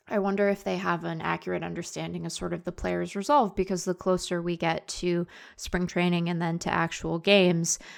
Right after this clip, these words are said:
the closer we are to real revenue being lost. That obviously impacts the players too, but it impacts, you know, these ownership groups more immediately, right? 'Cause they make money in spring training and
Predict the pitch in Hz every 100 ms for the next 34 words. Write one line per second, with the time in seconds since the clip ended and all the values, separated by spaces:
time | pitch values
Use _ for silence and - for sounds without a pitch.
0 | - 180 175 175 165 170 165 165 165 160
1 | 156 165 165 196 202 175 160 165 165 175
2 | 165 - - 180 180 170 170 - 165 165
3 | 160 160 - - - - 170 160 160 -
4 | - - 240 160 165 165 - - - 175
5 | 170 170 - _ 180 180 190 175 175 -
6 | - - - - 175 160 160 - 185 190
7 | 180 180 170 - - 180 180 180 170 160
8 | 170 - 185 202 170 - 170 170 165 -
9 | 160 160 160 165 165 - 156 165 160 160
10 | 170 165 156